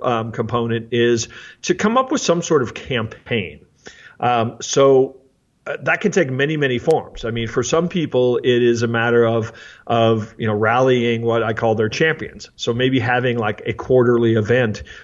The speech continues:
for everybody that refers business. And, you know, it can just be a very, uh, social event. It can be, uh, you know, you can have education at an event, but you just kinda make these people feel special in some, in some form or fashion. Um,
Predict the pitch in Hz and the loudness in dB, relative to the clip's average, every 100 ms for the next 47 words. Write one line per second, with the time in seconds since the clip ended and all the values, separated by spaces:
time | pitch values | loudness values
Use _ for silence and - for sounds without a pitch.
0 | - - 120 117 120 120 131 120 117 117 | -18 2 4 6 4 2 0 0 2 2
1 | 110 110 113 110 - 120 117 110 - 107 | 0 -4 -2 -2 2 4 4 2 2 0
2 | 98 95 - - 113 113 117 156 139 131 | 0 -8 -8 -4 -2 -2 -4 -4 2 2
3 | 143 - 143 127 - 143 127 127 127 123 | 2 0 -2 -2 0 2 4 4 4 2
4 | 117 - - - - _ - 107 - - | -2 -10 -20 -20 -20 _ -10 -10 -6 2
5 | 139 147 170 160 151 151 151 110 - 113 | 2 4 2 2 2 0 0 -4 -6 -12
6 | 101 110 110 107 - _ 101 78 - _ | -8 -8 -8 -8 -12 _ -18 -18 -20 _
7 | - 107 101 104 107 110 107 110 107 120 | -10 -6 -4 0 0 2 2 2 0 0
8 | 156 156 160 147 143 143 135 131 139 135 | 2 2 0 0 2 0 -2 -2 0 0
9 | 127 135 175 175 220 - 226 147 135 143 | 0 0 0 -4 -2 -2 0 0 0 0
10 | - 123 - 131 123 117 - 113 - 127 | -2 -8 -4 -4 -2 -6 -2 -2 0 -2
11 | 117 98 104 101 131 120 117 120 107 - | -2 -4 -8 -6 -4 -4 -4 -4 -4 0
12 | 120 107 123 104 92 110 98 - - - | 0 2 0 0 -2 -2 -2 -4 -10 -14
13 | - - - - - 117 113 120 | -20 -20 -20 -12 -4 -2 -2 -6